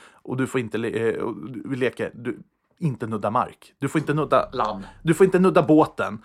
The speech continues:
Speaker 1: men du kan inte hoppa i vattnet för då sjunker du och dör. Det, alltså, det, det, det är helt frustrerande här. Och, eh, det spelar ingen roll hur jävla många power-ups. Jag har ju suttit och nött det här, alltså. På riktigt gett mig in och bara, "Nu jävlar, åtminstone klara en bana." Men det går inte.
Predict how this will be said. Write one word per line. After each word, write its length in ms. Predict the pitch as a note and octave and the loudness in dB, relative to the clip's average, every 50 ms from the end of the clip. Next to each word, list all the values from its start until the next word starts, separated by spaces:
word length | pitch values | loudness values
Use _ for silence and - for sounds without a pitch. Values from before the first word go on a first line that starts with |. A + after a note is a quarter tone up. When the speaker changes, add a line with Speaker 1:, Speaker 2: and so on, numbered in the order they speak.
| - - - | -18 -14 -6
Speaker 1:
men 120 | - C#3 | -2 0
du 60 | C#3+ | 2
kan 80 | C#3+ D#3 | 2 2
inte 120 | D3 - | 0 0
hoppa 200 | D#3 D3 - - | -2 0 2 2
i 40 | D3+ | 4
vattnet 380 | B2+ C#3 C3 - - - G#2 G2 | 4 4 2 0 -2 -8 -8 -8
för 100 | - G2+ | -8 -10
då 60 | G#2 | -10
sjunker 320 | - - A2+ G#2 G2+ - | -8 -8 -8 -8 -8 -8
du 60 | G2 G2 | -8 -6
och 60 | F#2+ | -2
dör. 260 | A2 A2+ F2+ - - _ _ _ _ _ _ - | -2 -2 -2 -2 -6 _ _ _ _ _ _ 2
Det, 100 | - G3+ | 4 4
alltså, 140 | G3+ D#3+ F3+ | 4 4 4
det, 220 | F3 F3 E3+ - | 6 4 4 4
det, 220 | D#3+ D#3+ E3 D3+ D#3 | 4 4 4 6 6
det 80 | D#3 D#3+ | 6 8
är 220 | D#3 D#3 D#3 D#3 | 8 8 8 8
helt 320 | C3 C#3+ F#3 E3+ C#3+ C3 - | 6 4 4 4 4 2 0
frustrerande 600 | - C#3 - - D#3+ D#3 C#3 A#2+ G#2 G2 G2+ F#2+ | -4 -6 -4 0 2 2 2 2 0 -2 -6 -6
här. 220 | G2 G2 G2 - - - - - - _ _ _ | -6 -6 -8 -8 -12 -20 -20 -20 -20 _ _ _
Och, 300 | - D#3 D3+ D3+ D3 C#3 C3+ G#2+ | 4 6 6 8 8 8 6 4
eh, 60 | - - - - - - | 2 -4 -6 -8 -10 -12
det 60 | - D3 | -12 -6
spelar 260 | - - F3 E3+ E3+ | 0 2 4 4 4
ingen 140 | E3+ F3 E3+ | 4 4 6
roll 140 | F3+ F3 E3+ | 6 6 6
hur 80 | E3 | 4
jävla 300 | E3 D#3 D#3+ D#3 C3+ C#3 | 6 6 6 4 4 2
många 180 | C3+ C#3 C3+ C3 | 2 2 0 -2
power-ups. 580 | - - D3 C#3+ C3+ C3 A#2+ G#2+ G2+ - - C3+ | 2 4 6 6 6 6 6 4 4 2 2 4
Jag 60 | C#3 | 6
har 60 | D3+ | 6
ju 80 | F3 F3+ | 6 4
suttit 260 | - F3+ - D3+ B2+ | 4 2 2 0 0
och 60 | C#3 | 2
nött 300 | D#3 G3+ A#3 F#3 - - | 4 4 4 4 2 -2
det 80 | - F2 | -6 -4
här, 140 | E2 E2 | -4 -4
alltså. 260 | E2 C2 - - C2 - - | -4 -6 -6 -8 -12 -12 -6
På 120 | - C#3+ C#3 | -2 0 0
riktigt 600 | D3+ D3+ - - - A#3+ F3+ - - - - - - - | 0 0 -4 -2 2 2 2 2 0 -8 -20 -20 -18 -10
gett 340 | C3+ C3 D3 C#3+ - - | -2 0 0 0 0 0
mig 140 | C3 C3 B2 | -4 -4 -2
in 200 | D3+ E3 C#3+ A2+ | -2 -2 -2 -2
och 60 | G#2 | -2
bara, 120 | G2+ G#2 G2 | -2 -2 -2
"Nu 280 | A2 C3+ E3 F3 D3+ C#3+ _ - | 0 0 -2 -2 -4 -6 _ -2
jävlar, 460 | - E3+ C#3+ B2 B2 C#3+ D3+ G#2+ A2+ | 0 2 2 2 4 4 2 2 2
åtminstone 320 | - E3 D#3 - - C#3 C#3+ | 0 -4 -4 -4 -4 -8 -4
klara 260 | - - C3 A#2+ B2 - - | -2 0 0 0 0 0 0
en 380 | - F3 D#3+ D3 D3 C#3+ C#3 A#2+ | 2 4 4 4 2 0 -2 0
bana." 460 | A#2+ C3 A#2 G#2 G#2 A#2+ B2+ A2+ - - _ - _ - | 2 2 2 2 0 -4 -6 -8 -8 -10 _ -20 _ 0
Men 140 | - F#3+ G3 | 2 4 6
det 100 | G#3 G#3 | 4 4
går 300 | D3+ E3+ F3 F#3 F3+ B2 | 4 4 4 4 4 2
inte. 320 | F#2+ E2+ - - - - | 0 -6 -8 -10 -10 -10